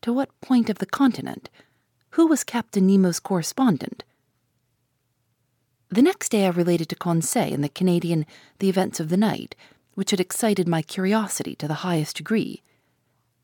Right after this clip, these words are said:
My companions were not less surprised than myself.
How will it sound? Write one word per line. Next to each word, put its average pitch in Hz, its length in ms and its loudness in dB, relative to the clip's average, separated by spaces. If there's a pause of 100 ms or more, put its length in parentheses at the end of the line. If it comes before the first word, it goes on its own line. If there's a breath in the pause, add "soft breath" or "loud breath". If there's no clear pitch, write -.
My 196 160 4
companions - 760 0 (300 loud breath)
were 185 100 2
not 190 240 2
less 170 140 -2
surprised 175 560 -2
than 151 100 0
myself. 147 640 -4